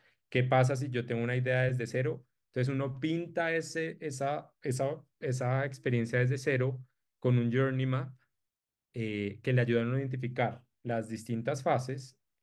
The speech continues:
los dolores, las oportunidades que uno tiene, los actores y las herramientas que están involucradas en ese proceso, y como artefacto visual le permite a uno también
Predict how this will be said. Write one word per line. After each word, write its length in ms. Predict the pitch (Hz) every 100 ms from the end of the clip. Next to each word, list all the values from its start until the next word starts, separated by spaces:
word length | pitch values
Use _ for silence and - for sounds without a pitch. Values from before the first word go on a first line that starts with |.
| -
los 500 | 123 123 113 113 127
dolores, 880 | 123 113 120 127 123 127 160 - -
las 280 | 123 117 113
oportunidades 760 | 120 120 123 117 110 107 113 -
que 120 | 135
uno 180 | 131 131
tiene, 480 | 151 143 139 139 131
los 260 | 120 113
actores 760 | 117 - _ 131 127 127 135 131
y 40 |
las 160 | 131 127
herramientas 640 | 120 110 110 110 110 117
que 80 | 131
están 500 | 127 123 113 113 - - - _ _ _ _ _ _ _ -
involucradas 800 | 139 131 123 117 117 123 123 127
en 80 | 135
ese 160 | 123 123
proceso, 540 | 156 165 131 151 - _ _ _ -
y 480 | 165 170 185 - _ -
como 320 | 139 139 131
artefacto 680 | 127 127 135 131 139 131 160
visual 340 | 170 - 147 147
le 80 |
permite 400 | 131 131 120 117
a 60 | 127
uno 240 | 131 131
también 640 | 131 135 123 120 117 117